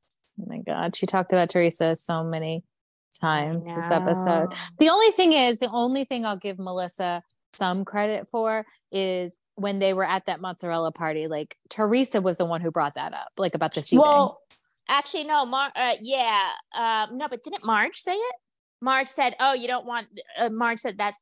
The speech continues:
Speaker 2: 'cause Teresa goes, "Hey, guys, I'm not gonna have seating at my wedding." And then Marge goes, "Oh, that's," Marge made, like, a little comment that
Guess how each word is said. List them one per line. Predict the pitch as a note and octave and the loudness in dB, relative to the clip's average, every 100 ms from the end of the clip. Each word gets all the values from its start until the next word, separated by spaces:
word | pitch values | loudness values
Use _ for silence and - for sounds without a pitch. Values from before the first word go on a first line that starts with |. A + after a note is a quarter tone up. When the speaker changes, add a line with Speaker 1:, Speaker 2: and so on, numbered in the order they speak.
| - | -4
Speaker 2:
'cause | B3+ A#3 | -4 -4
Teresa | C4+ C4+ C4 | -6 -4 0
goes, | B3 A#3+ | 0 0
"Hey, | D#4+ C#4 | -2 -2
guys, | C#4 C4+ | 0 0
I'm | B3+ A3+ | -2 -6
not | B3 B3+ | -6 -8
gonna | A#3+ | -8
have | A#3 F#3+ | -8 -8
seating | - A#3+ A3 | -6 -4 -2
at | G#3 | -2
my | G3+ | -2
wedding." | G#3+ G3 F3+ | 0 0 0
And | |
then | F#3 G3 | -2 0
Marge | G3 G3 | 0 0
goes, | - F#3+ | -2 0
"Oh, | G#3 F#3+ | 2 2
that's," | F#3 - _ | 0 -6 _
Marge | G#3+ A3 A3+ A3 | -2 0 0 0
made, | A#3 A3 | -2 0
like, | A3 G3+ | -2 -2
a | G3 | 0
little | G3 G3+ F#3+ | 2 2 2
comment | - G3+ F#3 E3 D3 - _ _ _ _ _ | -2 -4 -2 -4 -10 -16 _ _ _ _ _
that | - | -6